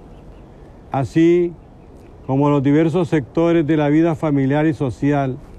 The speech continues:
de manera especial en este momento, Señor,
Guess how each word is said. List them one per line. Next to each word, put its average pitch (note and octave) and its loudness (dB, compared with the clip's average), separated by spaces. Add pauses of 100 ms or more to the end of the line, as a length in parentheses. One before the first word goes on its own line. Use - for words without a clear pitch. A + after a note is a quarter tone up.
(1300)
de C3+ -2
manera C#3+ 0
especial D3 -2
en D3+ 0
este D#3+ -2
momento, D#3 0
Señor, B2 -2